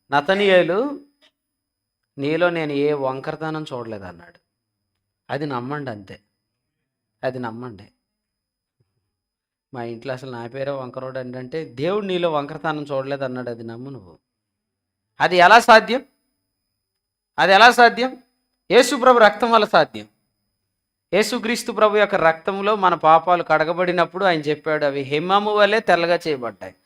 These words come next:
ఆయన తలయు తల వెంట్రుకలు తెల్లని ఉన్నిని పోలినవై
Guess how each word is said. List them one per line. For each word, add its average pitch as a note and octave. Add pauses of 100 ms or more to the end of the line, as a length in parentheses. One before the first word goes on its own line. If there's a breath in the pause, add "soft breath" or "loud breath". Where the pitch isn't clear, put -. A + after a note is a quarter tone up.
(300)
ఆయన D3+
తలయు E3+
తల F3
వెంట్రుకలు F#3 (800)
తెల్లని G3
ఉన్నిని G#3
పోలినవై F#3